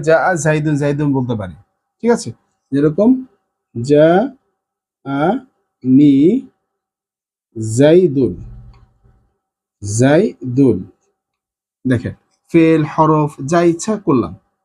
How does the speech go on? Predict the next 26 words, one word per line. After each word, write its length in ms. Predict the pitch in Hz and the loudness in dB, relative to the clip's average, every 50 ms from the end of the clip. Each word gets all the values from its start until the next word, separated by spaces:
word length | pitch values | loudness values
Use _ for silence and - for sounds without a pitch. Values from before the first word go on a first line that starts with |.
| _ | _
আচ্ছা, 200 | - - - - - | -18 -16 -14 -10 -6
এটা 200 | 160 165 196 185 | -6 -2 -2 0
গেল 140 | 175 190 202 | 0 0 0
এক 140 | 190 156 147 - | 0 -2 -2 0
নম্বরের, 340 | 151 135 120 110 92 92 95 - _ _ _ _ _ _ _ _ _ _ _ _ _ - | 2 2 2 2 0 -6 -12 -16 _ _ _ _ _ _ _ _ _ _ _ _ _ -4
এটা 120 | 143 160 | -2 0
গেল 160 | 160 165 170 175 | 2 2 4 2
উদাহরণ 360 | 160 151 147 156 160 180 185 - - | 2 2 2 0 -2 -2 -4 -4 -4
এক। 200 | 131 123 101 - _ _ _ _ _ _ _ _ _ _ _ _ _ - 135 | -6 -6 -6 -6 _ _ _ _ _ _ _ _ _ _ _ _ _ -12 -10
এখন 320 | 147 - - 196 180 147 - - - - | -6 -2 2 2 2 2 2 0 -2 -2
এটা 240 | 143 143 143 180 165 147 | -2 -2 0 2 2 4
উদাহরণ 840 | 139 143 139 151 151 151 139 127 123 123 127 123 123 123 139 165 202 233 233 - _ _ _ _ _ _ - | 4 2 2 2 2 2 2 2 2 2 2 2 2 2 2 0 0 -2 -2 -6 _ _ _ _ _ _ -6
দুই 220 | 117 135 156 156 139 | 0 2 2 4 4
দিয়ে 180 | 139 135 113 | 2 0 0
দেখি। 320 | 101 101 101 - _ 92 90 - _ _ _ _ _ _ _ _ _ _ _ _ _ _ _ _ _ _ _ _ - | -2 -6 -10 -12 _ -20 -20 -20 _ _ _ _ _ _ _ _ _ _ _ _ _ _ _ _ _ _ _ _ -4
উদাহরণ 380 | 127 127 139 143 151 170 214 254 254 - - _ _ _ _ _ _ _ _ _ _ _ _ _ _ _ _ _ _ - | -2 0 2 2 4 4 4 2 2 0 -4 _ _ _ _ _ _ _ _ _ _ _ _ _ _ _ _ _ _ -8
দুই 240 | 110 123 139 143 139 | -2 2 4 4 4
দিয়ে 200 | 131 131 123 104 | 4 4 2 0
দেখি। 300 | 95 95 101 - - 117 110 _ _ _ - | 0 -6 -8 -10 -14 -20 -20 _ _ _ -10
উদাহরণ 280 | 123 127 143 147 147 143 | -6 -4 -2 0 0 2
দুই 140 | 135 143 147 | 2 2 0
দিয়ে 140 | 139 151 156 | 0 0 -2
আমরা 200 | 143 143 151 160 | 0 0 -2 -4
কি 160 | 156 - 165 156 | -6 -6 -8 -6
বলতে 260 | 151 156 156 156 165 | -6 -6 -6 -6 -6
পারি? 220 | 160 165 180 214 | -4 -2 -2 -2